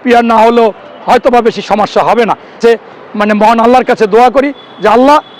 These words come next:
ওনাদেরকে তুমি এই দিকে ফিরিয়ে আনো, জনগণের জানমালের ক্ষতি করো না, আবার একটা ওয়ান ইলেভেনের মতো অবস্থা যাতে না হয়,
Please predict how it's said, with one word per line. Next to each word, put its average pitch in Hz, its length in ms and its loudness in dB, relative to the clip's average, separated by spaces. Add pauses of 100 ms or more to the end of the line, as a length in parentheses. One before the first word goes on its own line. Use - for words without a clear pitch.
(300)
ওনাদেরকে 233 920 -2
তুমি 226 240 -2
এই 220 160 2
দিকে 240 180 -2 (100)
ফিরিয়ে 262 180 2
আনো, 285 200 2 (340)
জনগণের 247 480 0
জানমালের 226 480 0
ক্ষতি 220 220 -4
করো 262 180 -2
না, 285 140 0 (260)
আবার 226 240 2
একটা 226 180 -2
ওয়ান 220 160 2
ইলেভেনের 226 340 2
মতো 220 180 -2
অবস্থা 214 340 0
যাতে 226 180 -2
না 220 120 -2
হয়, 247 180 0